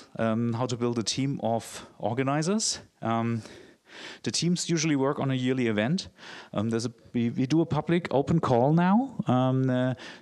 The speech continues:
but it's important to have concise documentation and expectation management. What are you actually signing up for? This is when we do most of the work. This is the expected time you t-, to contribute, because people don't like to sign free checks for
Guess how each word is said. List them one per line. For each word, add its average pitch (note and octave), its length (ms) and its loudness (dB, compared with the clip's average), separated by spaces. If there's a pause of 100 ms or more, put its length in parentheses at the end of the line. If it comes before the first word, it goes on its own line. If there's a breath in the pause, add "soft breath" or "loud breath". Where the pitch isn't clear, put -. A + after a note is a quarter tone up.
(240 loud breath)
but A#2+ 180 0
it's - 180 -2
important C#3 300 0
to C3+ 40 0
have C#3 140 -2
concise - 640 0
documentation A2+ 720 2
and G#2+ 100 2
expectation G#2+ 600 -2
management. F2 400 0
What A2+ 340 -2
are A#2 180 -2
you B2 180 2
actually A#2 340 0
signing A2+ 420 2
up A2+ 120 -2
for? F2+ 240 -4
This C#3 220 -2
is - 420 -2 (120)
when B2+ 380 2
we A#2+ 200 2
do A#2+ 260 2
most A#2 300 0
of A#2 100 0
the A2+ 80 2
work. C#3+ 320 0 (300 loud breath)
This B2 200 0
is B2+ 100 -2
the A#2+ 120 0
expected A#2+ 600 -2
time A#2+ 300 0
you A#2 280 2
t-, - 200 -12
to - 80 -8
contribute, C3 440 -2 (260 loud breath)
because C#3+ 180 0
people D#3+ 260 0
don't C3+ 400 0
like C#3 200 -2
to A2+ 460 0
sign B2+ 300 0
free A#2+ 240 -2
checks - 380 -2
for F2 380 -4